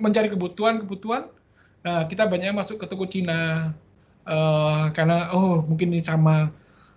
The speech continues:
eh, mungkin ini bisa dipakai oleh, apa, masakan-masakan kita ya. Eh, namun akan lebih baik kalau ada toko Indonesia di situ yang bisa kita, kita promosikan bersama produk-produk kita.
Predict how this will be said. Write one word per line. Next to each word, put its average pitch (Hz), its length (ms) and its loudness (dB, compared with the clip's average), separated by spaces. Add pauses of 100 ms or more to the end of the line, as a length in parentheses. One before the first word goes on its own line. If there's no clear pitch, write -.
eh, 156 480 2
mungkin 170 320 2
ini - 20 0
bisa 160 140 2
dipakai 165 500 0
oleh, 151 320 -6 (220)
apa, 160 240 -4
masakan-masakan 160 800 0
kita 165 300 2
ya. 156 160 2 (320)
Eh, 151 340 -4 (500)
namun 175 200 0
akan 170 240 0
lebih 156 120 2
baik 175 240 2
kalau 160 360 -6
ada 156 240 -2
toko 160 240 -6
Indonesia 151 240 -4
di 156 120 -6
situ 214 440 -2
yang 143 160 -2
bisa 147 160 -10
kita, 151 400 -6 (960)
kita 156 160 -2
promosikan 151 480 0
bersama 156 560 0 (480)
produk-produk 151 320 -2
kita. 160 240 2